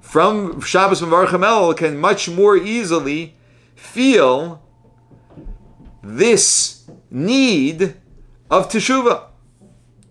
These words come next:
which applies to all of us, me and you. And this is, and, and as expressed in the Medrash Rabbah, where it says, that where King Da-, uh, on the verse that King David writes, David Melech writes, "Kol haneshama tahalel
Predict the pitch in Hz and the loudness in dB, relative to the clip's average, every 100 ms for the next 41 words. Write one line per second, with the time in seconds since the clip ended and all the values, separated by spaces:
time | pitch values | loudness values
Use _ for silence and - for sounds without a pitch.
0 | _ 113 120 139 120 139 170 - 190 247 | _ -6 -4 -4 -4 -4 -2 2 4 4
1 | 240 135 - 101 113 151 240 233 - - | 2 0 -4 -10 -8 -4 -2 -2 -4 -20
2 | - _ _ _ _ - - - - - | -20 _ _ _ _ -20 -20 -20 -20 -20
3 | - - - - - 143 143 202 202 185 | -20 -20 -20 -10 -2 -2 2 2 2 0
4 | 175 196 147 165 151 147 139 147 151 147 | 0 0 0 0 -2 -2 -4 -4 -2 -2
5 | 165 156 139 127 - - 220 196 - 147 | 0 -2 -2 -4 -6 -4 -2 -2 -6 -8
6 | 151 165 147 160 180 208 165 135 123 120 | -6 -4 -6 -4 -2 0 -2 -2 -2 -2
7 | 190 175 135 - - - _ _ 117 139 | 0 0 -2 -10 -20 -20 _ _ 0 0
8 | 135 135 135 196 175 190 147 151 147 139 | 2 -2 -2 -4 0 2 0 -4 -6 -6
9 | 127 175 190 156 120 165 156 156 131 120 | -2 -2 -2 -6 -12 -10 -6 -6 -4 -4
10 | 131 135 147 143 143 131 143 143 - 190 | -6 -8 -8 -8 -8 -6 -6 -8 -6 -2
11 | 202 156 160 135 - 180 180 147 127 143 | 0 -2 -6 -8 -6 -4 -4 -4 -6 -8
12 | 123 143 160 135 110 92 | -6 -2 -2 -2 -4 -8